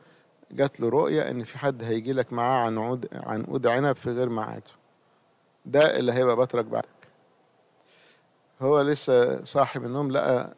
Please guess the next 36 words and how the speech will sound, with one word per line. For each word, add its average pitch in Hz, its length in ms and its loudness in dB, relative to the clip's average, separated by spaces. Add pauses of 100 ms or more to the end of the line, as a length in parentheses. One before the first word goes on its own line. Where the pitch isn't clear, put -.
آه، 127 340 -8
ديمتريوس 120 580 -4
دوت 120 300 4
داخل 117 400 -2
له، 117 80 0
عشان 120 200 -6
كده 135 120 -6
يسموه 127 280 -4
ديمتريوس 120 460 -8
الكرام. 113 500 -10
راجل 143 220 -2
فلاح 123 340 -4
بسيط 135 420 -4
مش - 180 -10
متعلم، 131 460 -4 (960)
و-، 127 420 0
ووجد 135 400 2
في - 160 -8
الغيط 113 420 -4
بتاعه 123 320 -2 (100)
عنقود 123 300 -4
عنب 117 300 0
مش 117 200 -6
في - 120 -10
ميعاده، 135 400 -4
فقال: 135 300 -2
"أوديه 123 280 2
للبابا". 107 340 -4 (1200)
فالقديس 131 1500 0
اللي 123 160 -4
قبله 131 260 -2
قال 135 220 0
له: 123 140 -6
"أنت 131 200 -8
تبقى 117 280 -12
البطرك". 113 380 -10